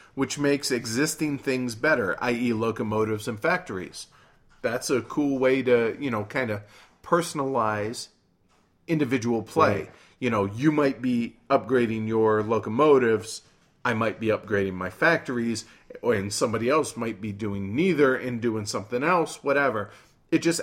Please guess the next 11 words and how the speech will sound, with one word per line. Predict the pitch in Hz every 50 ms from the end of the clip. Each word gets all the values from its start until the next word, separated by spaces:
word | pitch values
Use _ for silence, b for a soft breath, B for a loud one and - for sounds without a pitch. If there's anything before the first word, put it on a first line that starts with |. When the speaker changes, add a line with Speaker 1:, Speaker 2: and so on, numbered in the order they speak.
| -
Speaker 1:
adds | - 143 151 156 143 120 110
more | 127 131 135 139 139 135 135 135 135 131 131 127 127 b b b b b b _
different | 151 139 143 123 - -
paths, | - - 156 131 107 78 71 - - - - - - -
I | 123 113
feel | 107 - 120 98
like | 95 95 95 - 110
it's | 98 -
going | - 110 101 95 90
to | 87
do. | 82 87 78 64